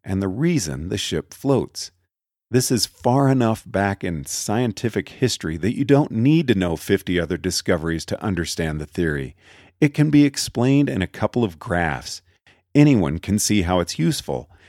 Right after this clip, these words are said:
and the confirming experiments can be duplicated in your own bathtub. Modern science is built on discoveries, built on discoveries, built on discoveries, and so on, all the way back to Archimedes.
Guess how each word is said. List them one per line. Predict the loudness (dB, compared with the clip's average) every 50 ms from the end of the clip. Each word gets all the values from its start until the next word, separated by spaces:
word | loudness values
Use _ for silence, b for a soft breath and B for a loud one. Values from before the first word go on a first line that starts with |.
| b b b
and | b 0 0 0
the | 0
confirming | 0 -2 -2 -2 -2 -2 0 2 2 4 2 2 2
experiments | 0 -2 -4 -8 -2 0 2 2 2 2 0 -4 -6 -8 -10
can | -4 -2 -2 0
be | 0 -2 -4
duplicated | 0 0 0 0 0 -2 -4 -6 -6 -4 -4 -4 -2 -2 -2 -4 -6 _ _ _ _ _ _ _ _
in | -8 -6 -6
your | -6 -6 -6 -4
own | -4 -2 -4 -2
bathtub. | -2 -2 -2 -4 -4 -8 -12 -10 -8 -6 -6 -6 -8 -12 _ _ _ _ _ _ _ B B B B B B B
Modern | -4 0 2 4 6 6 6 6
science | 4 2 4 4 4 4 2 2
is | 0 0 0
built | 2 4 4 4 4 4
on | 2 2 2
discoveries, | 0 -2 -2 -2 -2 -2 -2 -2 -6 -6 -8 -8 -8 -12
built | -8 -6 -4 -4 -4 -4 -4
on | -4 -4
discoveries, | -4 -6 -6 -2 2 2 2 2 2 0 -2 -2 -4
built | -2 -4 -2 -2 -2
on | -2 0 0
discoveries, | 0 0 0 0 2 2 2 4 2 0 -2 -2 -4 -4 -2
and | -2 -2
so | -2 0 2 4 4 6 4
on, | 4 2 0 0 -2
all | -2 0 2 2 4 4 4 2 2
the | 0 0
way | 0 0 -2 0
back | 0 0 0 0 -2 -4
to | -6 -4 0
Archimedes. | 0 -2 0 0 0 0 2 0 0 0 -2 -4 -6 -8 -12